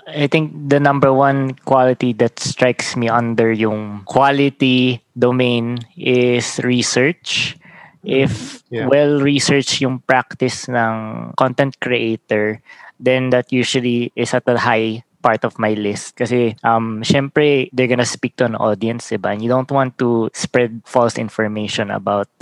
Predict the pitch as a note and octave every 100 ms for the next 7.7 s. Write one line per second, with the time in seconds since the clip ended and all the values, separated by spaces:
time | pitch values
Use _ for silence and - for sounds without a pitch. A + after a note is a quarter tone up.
0 | - - G2+ G#2+ G#2+ G#2+ A2 G#2+ - D#3+
1 | D#3 C#3+ C3 A#2 - B2 - C3 A2+ A2
2 | G#2 - A2 G#2 G2+ G#2 G#2 - - G#2
3 | - A2+ - - G#2+ G#2 - A2 G#2+ G2+
4 | C#3 F3+ E3+ - D3+ D3 D3+ C#3+ - _
5 | _ - C#3+ D3 D3 D3+ C#3+ C3 _ -
6 | C3 B2 B2+ A#2+ - A2+ A2 G#2+ G2+ G#2
7 | - - A#2+ A2 G#2+ -